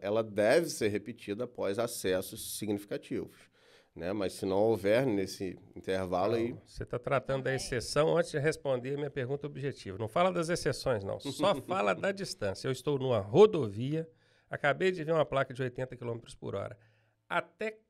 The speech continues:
Speaker 2: qua-, qual distância eu preciso respeitar aquilo?
Speaker 1: Dez quilômetros.
Speaker 2: Dez.
Speaker 1: Se a rodovia tiver velocidade acima de oitenta, aí vale por
Speaker 2: Eu
Speaker 1: quinze.
Speaker 2: acabei de ver um de oitenta.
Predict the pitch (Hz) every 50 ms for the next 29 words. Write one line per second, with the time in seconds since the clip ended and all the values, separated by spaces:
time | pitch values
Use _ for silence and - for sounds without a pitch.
0 | _ _ _ _ _ _ _ _ - 208 220 - - _ - 196 220 220 208 202
1 | 151 - - - 175 185 190 180 - 190 - - - 170 151 143 156 147 - -
2 | 143 123 107 113 117 110 - - 101 - - - 82 80 67 85 - - 143 139
3 | 101 - - - - _ _ _ _ _ _ - 101 131 131 110 - - - -
4 | - - - - - - - - 139 170 202 220 220 165 151 156 143 143 139 110
5 | 95 104 101 92 92 87 - - 95 101 107 107 117 117 107 - - 95 90 80
6 | 85 87 101 104 101 - - - - - 104 120 147 196 196 151 123 117 98 90
7 | 90 - - 107 123 151 185 175 - - - - - - 87 90 85 85 95 95
8 | 104 101 110 120 117 - 151 180 - - 120 120 113 117 107 90 123 113 101 104
9 | 107 117 135 147 151 139 127 104 98 113 135 139 131 135 143 156 156 151 151 175
10 | 180 180 180 - - 104 98 92 - -